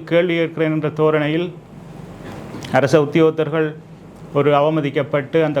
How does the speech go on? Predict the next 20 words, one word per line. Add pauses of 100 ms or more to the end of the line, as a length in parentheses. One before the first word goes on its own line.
(100)
கூட்டம்
குழப்பப்பட்டது. (1600)
அதே (120)
போன்று (640)
நேற்றைய
தினம்
நடந்த (100)
கூட்டத்திலும் (720)
அவர் (100)
மிகவும் (720)
ஒரு (720)
மோசமான
வார்த்தை
பிரயோகங்களோடு (480)
என்னை
வாயை
மூடும்படி (760)
கூறியதோடு (460)
அந்த
கூட்டத்தை